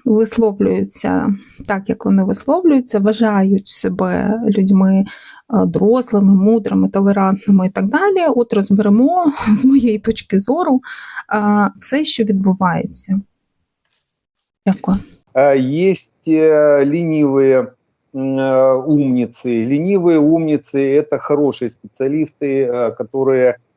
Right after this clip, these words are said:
Speaker 2: э, не будут делать лишних шагов, лишних движений. А есть активные, э, тупицы, активные дураки, так называемые.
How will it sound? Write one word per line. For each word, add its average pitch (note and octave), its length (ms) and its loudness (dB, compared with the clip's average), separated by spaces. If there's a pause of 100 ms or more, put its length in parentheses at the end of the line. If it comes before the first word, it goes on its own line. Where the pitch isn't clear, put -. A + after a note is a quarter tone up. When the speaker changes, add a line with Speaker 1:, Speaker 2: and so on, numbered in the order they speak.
(180)
Speaker 2:
э, C3 120 2
не D3+ 140 -2
будут D3 400 -2
делать C#3 380 0
лишних B2+ 500 -6
шагов, B2 480 -2
лишних A#2+ 460 -4
движений. F#2 460 -8 (220)
А B2 100 0
есть E3 560 -2
активные, D3 960 0
э, C3 220 2
тупицы, A#2+ 560 -8
активные C3+ 500 -4
дураки, C3 440 -2
так - 220 -8
называемые. F2+ 480 -14